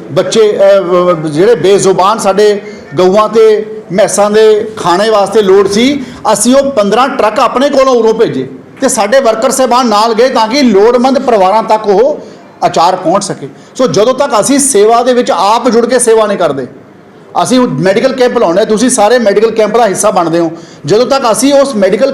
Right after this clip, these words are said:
ਕੈਂਪ ਦੀ ਰਾਹਤ ਨੂੰ ਇਕੱਲੇ-ਇਕੱਲੇ ਲੋੜਵੰਦ ਪਰਿਵਾਰ ਤੱਕ ਪਹੁੰਚਾਉਣ ਵਾਸਤੇ ਆਪ ਮਿਹਨਤ ਨਹੀਂ ਕਰਦੇ, ਤਦ ਤੱਕ ਉਹ ਰਾਹਤ ਪਹੁੰਚਦੀ ਨਹੀਂ। ਤੋ ਇਸ ਕਰਕੇ ਮੈਂ ਸਾਰਿਆਂ ਨੂੰ ਕਹਿਣਾ ਚਾਹੁੰਦਾ ਕਿ ਜਿਹੜਾ ਬੰਦਾ ਵੀ ਰਾਹਤ ਦੇਣਾ ਚਾਹੁੰਦਾ ਹੈ, ਦੱਬ ਕੇ ਰਾਹਤ ਦਿ-, ਦਿਓ,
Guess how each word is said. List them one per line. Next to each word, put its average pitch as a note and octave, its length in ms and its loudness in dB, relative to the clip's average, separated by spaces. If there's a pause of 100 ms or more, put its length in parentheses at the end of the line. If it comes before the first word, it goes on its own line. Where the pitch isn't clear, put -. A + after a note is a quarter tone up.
ਕੈਂਪ A3 280 0
ਦੀ C4 240 0
ਰਾਹਤ G#3 440 0
ਨੂੰ C4+ 340 2 (320)
ਇਕੱਲੇ-ਇਕੱਲੇ C4+ 540 2
ਲੋੜਵੰਦ A3+ 420 2
ਪਰਿਵਾਰ G3 400 0
ਤੱਕ - 180 -2
ਪਹੁੰਚਾਉਣ G#3+ 520 0
ਵਾਸਤੇ A#3 300 2
ਆਪ A3 320 0
ਮਿਹਨਤ C#4+ 260 2
ਨਹੀਂ C4+ 160 0
ਕਰਦੇ, G#3+ 280 0 (320)
ਤਦ G3 160 0
ਤੱਕ F#3+ 120 -6
ਉਹ G3 80 -2
ਰਾਹਤ D#3+ 260 -4
ਪਹੁੰਚਦੀ F3 440 -2
ਨਹੀਂ। B2+ 180 -6 (340)
ਤੋ G#3 100 2
ਇਸ G3+ 100 0
ਕਰਕੇ G#3+ 240 0
ਮੈਂ A3+ 160 0
ਸਾਰਿਆਂ F3 340 0
ਨੂੰ C4+ 80 0
ਕਹਿਣਾ A3+ 200 0
ਚਾਹੁੰਦਾ G3+ 300 0 (520)
ਕਿ B3+ 120 0
ਜਿਹੜਾ G3+ 380 0
ਬੰਦਾ A#3 280 0
ਵੀ A#3+ 140 0
ਰਾਹਤ G3 280 0
ਦੇਣਾ F#3 220 0
ਚਾਹੁੰਦਾ F#3+ 320 -2
ਹੈ, B3+ 60 0
ਦੱਬ E3+ 380 -4
ਕੇ C#4 120 2
ਰਾਹਤ F3+ 260 0
ਦਿ-, D3+ 120 -4
ਦਿਓ, G3+ 520 0